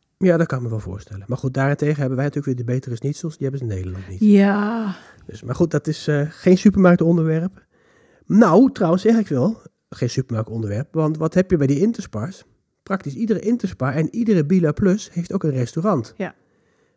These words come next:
Speaker 1: Met een daghap.
Speaker 2: Want daar kan je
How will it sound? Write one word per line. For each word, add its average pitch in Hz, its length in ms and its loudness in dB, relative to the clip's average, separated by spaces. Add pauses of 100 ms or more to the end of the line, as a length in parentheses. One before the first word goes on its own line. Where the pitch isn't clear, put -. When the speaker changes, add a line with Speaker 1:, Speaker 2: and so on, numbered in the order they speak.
Speaker 1:
Met 170 500 -2 (240)
een 135 120 -8
daghap. 160 460 -4 (360)
Speaker 2:
Want 202 180 4
daar 202 160 6
kan 196 200 6
je 202 100 4